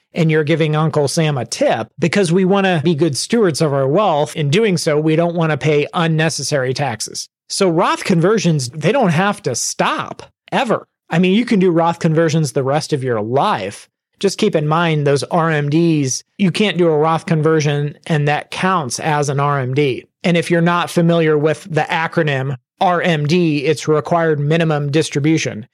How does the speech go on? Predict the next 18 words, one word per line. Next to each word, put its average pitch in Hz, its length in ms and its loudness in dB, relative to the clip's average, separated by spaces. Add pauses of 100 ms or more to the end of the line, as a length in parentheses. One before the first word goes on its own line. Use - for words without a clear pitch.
meaning 156 380 0
when 147 160 2
you 185 140 2
turn 175 320 0
seventy-three, 165 1400 0 (340)
and 160 140 -2
for 170 120 2
some 269 220 0
people, 196 360 2
it'll 151 280 0
actually, 165 380 -2
for 165 140 -4
the 147 80 0
younger 185 360 2
people 165 300 2
listening 143 380 0
to 139 80 2
this, 131 320 -2